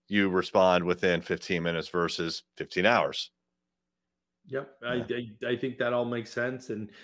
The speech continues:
Speaker 2: and it's, it's dealing with that need right off the bat when they need it.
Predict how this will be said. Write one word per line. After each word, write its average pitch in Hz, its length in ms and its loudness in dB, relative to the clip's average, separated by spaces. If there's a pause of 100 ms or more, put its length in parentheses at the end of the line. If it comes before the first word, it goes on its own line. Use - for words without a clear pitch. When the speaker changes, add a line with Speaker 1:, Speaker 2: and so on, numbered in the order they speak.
(160)
Speaker 2:
and 120 180 -2
it's, 110 200 -8
it's 117 260 -6
dealing 123 340 -4
with 110 140 -6
that 107 180 -4
need 113 260 -6
right 110 200 -2
off 110 180 -6
the 101 80 -8
bat 107 260 -10
when 107 140 -8
they 101 140 -6
need 110 240 -8
it. - 160 -14